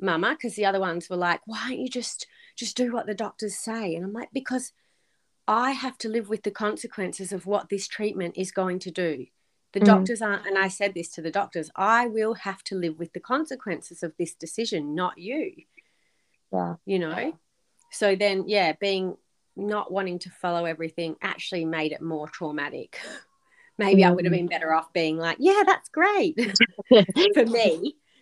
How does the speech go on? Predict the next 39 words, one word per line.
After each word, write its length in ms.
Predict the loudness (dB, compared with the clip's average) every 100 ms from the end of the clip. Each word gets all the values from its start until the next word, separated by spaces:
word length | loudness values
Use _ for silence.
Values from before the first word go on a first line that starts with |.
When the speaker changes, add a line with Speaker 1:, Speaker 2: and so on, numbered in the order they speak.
| _ _
Speaker 1:
but 220 | 0 0
not 280 | -2 -4 -6
for 100 | -10
him." 360 | -8 -8 -10 -14 -12
So 200 | 0 2
I 220 | 4 8
Speaker 2:
Mm. 100 | 8
Speaker 1:
kinda 180 | 6 -2
had 180 | -6 -8
to 80 | -10
take 400 | -2 -2 -2 -4
that, 240 | -6 4
Speaker 2:
Mm. 200 | 6 6 0 -20 _ _ _ -20 -20 _ _ _
Speaker 1:
that 180 | -6 -6
hit, 440 | -6 -6 -6 -14 -8
<laughs> 380 | -8 -4 -4
I 100 | -4
guess. 300 | -6 -6 -2 8
Speaker 2:
Yeah. 260 | 10 10 6 _ -10 -4 -4 -6 _ _ _
Yeah. 400 | 0 2 0 -4 -10 _ -14 -14 -16 -20 _
Uh, 400 | 8 10 10 10 10
well, 260 | 12 10
why 260 | 10 8 10
don't 220 | 8 8
we 120 | 8 8
just 320 | 8 4 0
end 680 | 4 6 6 4 2 2 0 -4 _ _
on, 640 | 8 10 10 8 6 4 2 -4 _
'cause 300 | 2 2 0
it 120 | -2
kinda 260 | 4 6 6
just 200 | 4 4
made 120 | 6
me 100 | 4
think 280 | 6 6 8
with 120 | 8
what 140 | 8 6
you 80 | 2
said, 540 | 8 10 12 10